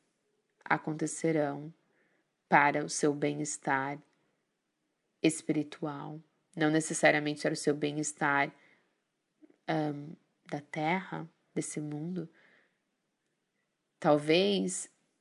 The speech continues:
você terá dificuldades, tempos difíceis, até doenças,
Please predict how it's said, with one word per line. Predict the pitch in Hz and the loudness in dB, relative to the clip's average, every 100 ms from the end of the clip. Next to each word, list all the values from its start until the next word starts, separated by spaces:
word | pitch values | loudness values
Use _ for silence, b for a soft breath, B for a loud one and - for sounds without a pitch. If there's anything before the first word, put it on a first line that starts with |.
| _ | _
você | 156 156 156 | -2 -2 0
terá | 165 151 151 | 2 4 4
dificuldades, | - 156 - 151 151 156 170 175 170 156 - _ _ _ _ _ _ _ | 0 -8 -6 0 4 4 4 0 -6 -8 -14 _ _ _ _ _ _ _
tempos | - 156 147 156 | -4 -4 0 -2
difíceis, | 151 151 - 151 175 - 156 - - | -2 -6 0 0 0 -2 -6 -6 -8
até | 160 175 | 0 0
doenças, | 196 240 180 165 - 156 - | 2 0 -2 -4 -10 -12 -12